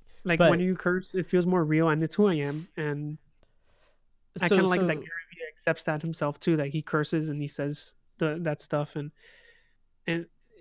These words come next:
Speaker 1: it, it is who he
Speaker 2: Like,
Speaker 1: is, but it's just
Speaker 2: no,
Speaker 1: words, you know? It's not like
Speaker 2: no one's perfect, right? So, like, no
Speaker 1: Yeah.
Speaker 2: one's ever going to, like,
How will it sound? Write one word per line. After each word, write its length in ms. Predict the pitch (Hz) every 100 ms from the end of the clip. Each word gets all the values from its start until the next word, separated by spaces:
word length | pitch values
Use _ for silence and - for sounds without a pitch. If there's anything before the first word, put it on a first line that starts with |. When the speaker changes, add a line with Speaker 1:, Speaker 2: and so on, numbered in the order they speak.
| -
Speaker 1:
it, 100 | 185
it 140 | 185
is 260 | 196 190 208
who 200 | 208 202
he 60 | 190
Speaker 2:
Like, 140 | 190
Speaker 1:
is, 280 | 254 202 - _ _ _ _
but 200 | 190 165
it's 120 | 165
just 160 | - 175
Speaker 2:
no, 80 | 170
Speaker 1:
words, 340 | 190 170 -
you 60 | 156
know? 100 | 165
It's 140 | 151
not 120 | 170
like 120 | 170 156
Speaker 2:
no 80 |
one's 320 | 170 202 160 -
perfect, 600 | - - 139 - - -
right? 240 | 92 104
So, 220 | - 120 110
like, 220 | 104 107
no 100 | 120
Speaker 1:
Yeah. 60 | 160
Speaker 2:
one's 200 | 113 107
ever 220 | 104 107
going 300 | 101 104 101
to, 100 | 101
like, 200 | 92 82